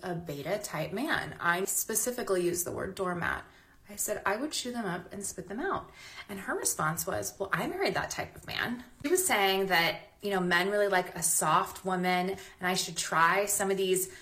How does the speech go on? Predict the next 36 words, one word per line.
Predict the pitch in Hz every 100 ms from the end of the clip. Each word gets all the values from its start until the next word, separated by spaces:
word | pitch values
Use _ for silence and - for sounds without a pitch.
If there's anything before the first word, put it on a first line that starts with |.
| - -
vision | 226 226 220
board, | 214 208 208 180
journaling, | 220 208 202 196 190 190 185 180
meditating | 196 196 190 202 185 180 175 175 170 -
type | - - 196 196
of | 190
things. | 185 185 175 240 381 381
Would | 214
never | 165 160 151
gonna | 147 - -
be | 170
that | - - -
type | 147 151
of |
person. | 151 - - - 170 156 - - _ _
She | - 269
also | 240 330 392 370
said | - 190
that | 190
she | - -
could | 196 190
sense | 208 190 196
I | 202
had | 208 185 180 175 -
some | - 185 175
walls | 226 392 -
up, | - - -
which, | 196 - -
of | 202 -
course, | - - - - -
I'm | 196 190
coming | - 240 285 196
to | -
meet | 190 196 277
a | 185
woman | 175 160 160 202